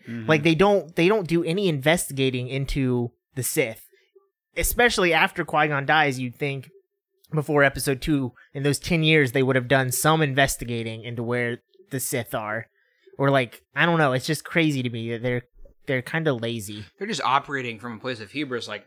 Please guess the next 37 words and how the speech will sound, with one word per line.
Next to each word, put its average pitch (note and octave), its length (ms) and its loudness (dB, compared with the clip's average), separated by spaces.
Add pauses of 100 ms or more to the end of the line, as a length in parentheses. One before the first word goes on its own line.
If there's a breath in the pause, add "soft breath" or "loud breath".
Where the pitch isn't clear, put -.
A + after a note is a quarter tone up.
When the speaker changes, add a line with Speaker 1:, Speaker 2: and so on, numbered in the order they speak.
Speaker 3:
"Hey, A#3+ 200 -4
good F#3+ 260 2
guys F#3 300 4
won. F#3 360 2
We're G3+ 160 -2
fine." G#3+ 380 2
Speaker 2:
Yeah, C3 260 4
we C#3 120 0
killed D3+ 240 4
that A#2+ 180 2
guy. A#2 380 0 (280)
Was D3 160 2
he E3 60 4
the D#3 60 6
Speaker 1:
Yeah. D#3 60 2
Speaker 2:
master F3+ 320 4
of G3 40 8
the G#3 80 8
apprentice? A#3+ 560 4
Who C3+ 180 0
cares? C#3 600 6
Speaker 3:
Yeah. D3+ 240 8
Speaker 2:
<laughs> E3 160 0
He's F#3 100 6
Speaker 1:
It - 60 6
is - 60 6
Speaker 2:
dead. F#3+ 240 8
Speaker 1:
kinda G3+ 180 4
one G3 140 2
of F#3+ 60 0
those E3 140 2
Speaker 3:
Meh. A#2+ 320 6
Speaker 1:
things C#3+ 200 0
where, C#3 200 4
like, B2 340 4
it's, - 540 0 (360)
they, C3+ 420 2